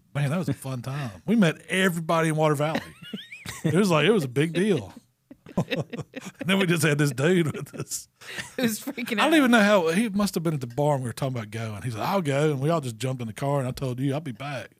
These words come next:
Speaker 1: We weren't married then. We were just
Speaker 2: Uh-uh,
Speaker 1: dating.
Speaker 2: no.
Speaker 1: Yeah. It, I mean, there was a barbecue, there's a barbecue contest there now. When we went, it was just a watermelon festival.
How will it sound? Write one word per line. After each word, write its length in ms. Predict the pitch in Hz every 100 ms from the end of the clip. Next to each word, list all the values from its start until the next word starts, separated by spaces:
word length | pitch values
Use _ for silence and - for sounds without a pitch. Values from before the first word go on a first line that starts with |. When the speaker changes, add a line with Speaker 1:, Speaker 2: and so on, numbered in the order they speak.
| 214 - -
Speaker 1:
We 80 | 226
weren't 240 | 277 156
married 360 | 147 185 135 117
then. 240 | 170 165
We 80 | 202
were 60 | 170
just 40 |
Speaker 2:
Uh-uh, 180 | 165 170
Speaker 1:
dating. 540 | 185 175 165 160 185 - _ _ _ _ -
Speaker 2:
no. 60 |
Speaker 1:
Yeah. 200 | 131 110 101 _ - 151
It, 60 |
I 80 | 151
mean, 280 | 165 143 123
there 140 | 135 190
was 160 | 240
a 40 | 160
barbecue, 500 | 131 226 311 - 139
there's 240 | - 214
a 40 | 220
barbecue 380 | 185 285 220 160
contest 420 | 135 117 120 110
there 160 | 123
now. 380 | 117 208 208 160 _ _ _ _
When 100 | 113
we 120 | 135 247
went, 300 | 151 135 151
it 80 |
was 100 | 202
just 180 | 123 -
a 40 | 90
watermelon 480 | 120 185 117 101
festival. 480 | - 101 - - -